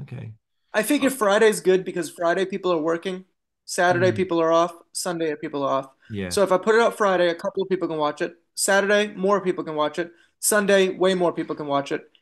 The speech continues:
Speaker 2: And then Monday, the whole week starts
Speaker 1: That,
Speaker 2: and
Speaker 1: that works.
Speaker 2: it's all over.
Speaker 1: I, I don't work Friday, so if you, I, I must, I must make a sort of, um, try and watch it Fridays when you put it out.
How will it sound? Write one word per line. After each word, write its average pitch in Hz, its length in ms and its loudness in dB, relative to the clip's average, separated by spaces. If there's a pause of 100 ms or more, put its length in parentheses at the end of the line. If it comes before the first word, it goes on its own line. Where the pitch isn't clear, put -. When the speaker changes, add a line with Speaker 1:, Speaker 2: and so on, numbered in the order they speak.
(140)
Speaker 2:
And 165 120 -4
then 165 80 -2
Monday, 156 260 0
the 147 120 -4
whole 147 100 -6
week 139 220 -4
starts 143 320 -6
Speaker 1:
That, 151 80 -12
Speaker 2:
and 139 100 -10
Speaker 1:
that 135 140 -10
works. 92 400 -12
Speaker 2:
it's - 100 -14
all - 140 -6
over. - 80 -2
Speaker 1:
I, 170 200 -2
I 170 40 -2
don't 156 260 -4
work 120 220 0
Friday, 92 340 -6
so 113 140 -6
if 101 160 -4
you, 123 120 -14 (260)
I, 139 220 4
I - 40 4
must, 147 240 -2
I 147 100 -4
must 151 200 -4
make 131 240 -4
a 131 40 -8
sort 120 240 -12
of, 110 260 -8
um, 107 480 -8
try 123 160 -4
and 110 100 -4
watch 123 180 -6
it 76 160 -14
Fridays 104 480 -6
when 92 120 -10
you 90 60 -10
put 95 240 -16
it 98 140 -12
out. 107 160 -8